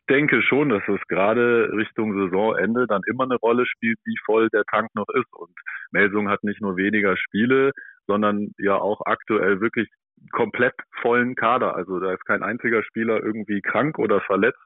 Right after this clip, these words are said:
oder hat irgendwelche Wehwehchen. Parondo rotiert auch jetzt schon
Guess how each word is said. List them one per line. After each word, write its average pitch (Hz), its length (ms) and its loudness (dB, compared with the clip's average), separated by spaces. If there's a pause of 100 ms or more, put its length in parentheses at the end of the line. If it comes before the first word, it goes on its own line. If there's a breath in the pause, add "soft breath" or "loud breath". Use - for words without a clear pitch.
oder 104 220 2
hat 107 160 0
irgendwelche 107 480 0
Wehwehchen. 117 500 -2 (380 loud breath)
Parondo 107 460 2
rotiert 98 600 -2
auch - 220 -4
jetzt 98 260 0
schon 135 220 -2